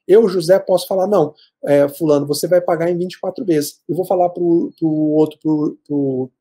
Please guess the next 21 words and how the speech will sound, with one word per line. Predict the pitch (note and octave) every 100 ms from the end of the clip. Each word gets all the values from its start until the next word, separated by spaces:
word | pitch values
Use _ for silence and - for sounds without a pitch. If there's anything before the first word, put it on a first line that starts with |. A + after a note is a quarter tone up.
| _
pro | - C3
Tiago, | C3 G3 D#3 C#3 B2 - -
"Tiago, | - G3+ E3 D#3+
você | D#3+ A3
não, | A3+ D#3
você | D3
vai | E3 E3+
parcelar | E3+ D3+ F3 D#3+
só | D#3+ F3+
em | F3+
três | F3 G3 E3
vezes." | C#3+ C3+ -
Então, | F3+ A#3 A#3 - _ _
essa | - F3 -
é |
uma | G#3 F3+
grande | E3+ G3+ G#3
brecha | G3 D3 E3 F3+ -
na | E3+ D#3+
nossa | D3+ D3 -
legislação. | D3 D3 D3+ E3+ G#3+ - F#3+